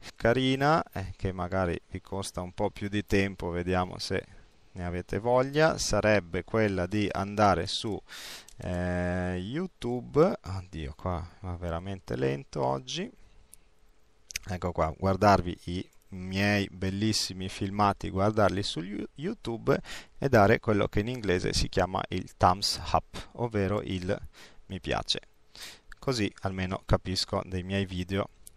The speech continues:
quan-, quali vi piacciono, quali non vi piacciono, quali sono stati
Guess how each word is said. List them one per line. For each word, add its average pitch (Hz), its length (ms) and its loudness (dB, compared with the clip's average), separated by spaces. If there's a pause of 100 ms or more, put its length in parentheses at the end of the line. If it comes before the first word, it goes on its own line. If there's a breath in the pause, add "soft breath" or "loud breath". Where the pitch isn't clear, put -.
quan-, 90 360 0
quali 95 260 4
vi 101 140 -2
piacciono, 87 560 0
quali 90 260 -2
non 90 160 -8
vi 95 140 -8
piacciono, 90 500 -2
quali 92 240 -2
sono - 260 -6
stati - 400 -4